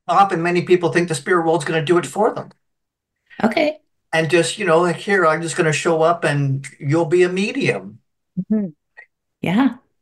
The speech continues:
Speaker 1: And, you know, there's probably, it may have an appearance that some of our workers in history have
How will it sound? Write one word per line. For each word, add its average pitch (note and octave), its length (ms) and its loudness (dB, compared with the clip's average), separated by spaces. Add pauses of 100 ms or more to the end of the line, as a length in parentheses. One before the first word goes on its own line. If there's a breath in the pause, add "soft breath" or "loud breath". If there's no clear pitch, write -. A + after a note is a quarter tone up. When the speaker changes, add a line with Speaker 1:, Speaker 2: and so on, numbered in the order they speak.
Speaker 1:
And, G3 340 -4
you G3 140 -2
know, F#3+ 160 2
there's F#3 420 0 (540)
probably, G3+ 580 2
it F3+ 100 0
may F3+ 240 0
have E3+ 240 0
an D#3+ 80 0
appearance E3+ 580 0
that C#3 180 0
some D#3+ 360 0 (160)
of D3+ 180 -4
our D3 260 2
workers D#3+ 520 2
in C#3 280 0 (280 loud breath)
history F#3+ 460 0
have D3 320 2